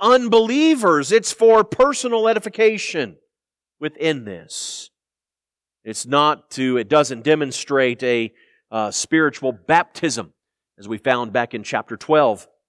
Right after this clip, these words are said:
in the thirteenth verse. So what is the purpose of tongues? Well, eh, eh, the purpose of tongues were, uh, to validate the authority of the apostles and the early church.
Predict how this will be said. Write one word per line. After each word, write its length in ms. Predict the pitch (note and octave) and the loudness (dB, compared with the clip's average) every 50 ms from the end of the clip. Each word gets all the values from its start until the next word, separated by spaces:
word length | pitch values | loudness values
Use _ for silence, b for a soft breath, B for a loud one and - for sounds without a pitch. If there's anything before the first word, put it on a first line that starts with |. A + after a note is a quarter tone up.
| _ _ _ _ _ _ _ _ _ _ _ | _ _ _ _ _ _ _ _ _ _ _
in 80 | - A#2+ | -12 -8
the 100 | A2+ A2 | -8 -4
thirteenth 500 | - - C3+ C3 C3 - B2+ G#2+ F#2+ - | -2 0 0 -2 -2 -6 -12 -12 -12 -10
verse. 240 | - G#2 F#2 E2+ - | -8 -8 -8 -6 -4
So 100 | - D#3 | -6 -4
what 200 | F#3 A#3+ G#3+ C4+ | -2 -2 -2 -2
is 240 | D#4 C4+ C4 G#3 F3 | -2 -2 -4 -4 -4
the 80 | E3 | -4
purpose 380 | C#3+ - D#3+ C#3+ B2+ B2 A2 - | -2 0 0 0 -2 -4 -8 -8
of 140 | A2+ F#2 - | -10 -10 -10
tongues? 320 | - G#2 G2+ F2+ F2 - | -14 -14 -14 -14 -10 -4
Well, 280 | D#3+ G3 A3 G#3 G#3+ b b b b b b b | 0 0 0 0 -2 b b b b b b b
eh, 100 | D#3+ C3 | -8 -6
eh, 140 | - F3 F#3 F3+ | -4 -2 -2 0
the 100 | F#3 F#3 | -2 -2
purpose 320 | - C#4 D4 D4+ C#4+ C4 | 0 0 0 0 0 -2
of 100 | A3+ D#3+ | -2 -2
tongues 400 | - G3+ F#3 E3 D3+ D#3+ F#3 D#3+ | 0 0 2 2 2 0 -2 -4
were, 360 | D#3 E3 F#3 F#3 F#3 F3+ F3 b b b b b | -2 0 2 2 2 2 -2 b b b b b
uh, 260 | b D#3 D#3 D3 C#3+ C#3 | b 2 2 2 2 0
to 220 | - - F#3 E3 | -2 0 0 0
validate 1120 | D3 A#2+ - E3+ F3+ G3 G#3+ A#3 C4 C4+ F#3+ E3 F3 D#3+ E3 F3 F#3 G#3 A#3 G3+ - D3+ C#3+ | 0 0 -2 0 0 2 2 4 2 2 2 0 -2 0 0 0 -2 -2 -4 -6 -8 -8 -4
the 120 | E3 F3 | -2 0
authority 680 | E3+ - - - F3 F3 G3+ A#3 B3 B3 C4 C4+ B3+ A#3+ | 0 -2 -2 -2 0 4 4 6 6 4 4 2 0 0
of 120 | A#3 G#3+ | 0 0
the 100 | G3+ A#3 | 0 -2
apostles 800 | A#3 G3 - F#3+ D#3 C3 - - - B2+ A#2 C3+ F3 F#3+ - - _ _ _ _ _ | -2 0 2 2 2 2 0 -2 -6 -6 -4 -4 -6 -6 -8 -12 _ _ _ _ _
and 140 | - D3+ D3 | -6 -6 -4
the 100 | C#3+ C3 | -2 0
early 220 | C#3 C#3+ C#3+ C#3+ C3 | 0 0 0 -2 -4
church. 400 | - B2 F2+ - _ - - | -6 -10 -16 -16 _ -20 -20